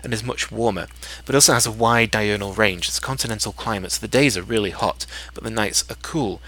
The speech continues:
So again, it has the potential for sparkling wine production, but very little is made here, and again, we'll have to see what happens in the future.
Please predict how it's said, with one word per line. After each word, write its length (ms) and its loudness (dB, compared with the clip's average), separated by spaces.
So 120 -6
again, 320 4
it 80 -2
has 180 2
the 60 -4
potential 440 -2
for 80 -8
sparkling 420 -4
wine 220 -8
production, 520 -6
but 200 4
very 400 2
little 380 -2
is 100 -4
made 320 -8
here, 400 0
and 100 -6
again, 220 -2
we'll 100 -4
have 120 -2
to 80 -6
see 400 2
what 240 2
happens 400 0
in 80 -8
the 80 -8
future. 480 -4